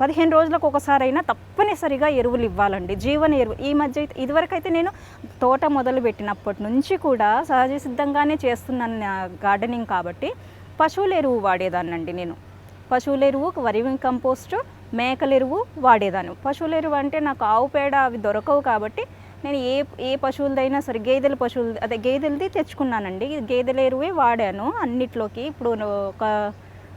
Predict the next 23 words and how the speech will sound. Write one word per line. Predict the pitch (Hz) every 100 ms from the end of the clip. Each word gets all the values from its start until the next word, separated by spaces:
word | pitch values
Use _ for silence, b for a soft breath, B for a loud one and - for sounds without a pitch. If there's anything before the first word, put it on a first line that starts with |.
| -
త్రీ, | 262 254
ఫోర్ | - 285 302 330
మంత్స్ | 320 302 -
నుంచి | 330 339 339
మాత్రం | 285 262 349 359
ఈ | 269
జీవన | 214 254 269 277
ఎరువులు | 262 247 233
అనేటువంటి | 220 220 226 220 254
మనకు | 247 220 -
పరిచయం | 196 196 262 254
అయినాయి | 233 220 220
కాబట్టి | 208 196 208 320
ఈ | 311 294
మధ్య | 285 294
నేను | 285 277
జీవన | 240 233 220
ఎరువులు | 214 196 196
అనేటివి | 185 185 202 294
వాడుతున్నాను. | 269 214 - 190 180 226
అది | 240 277
వరకు | 311 277
మాత్రం | 254 240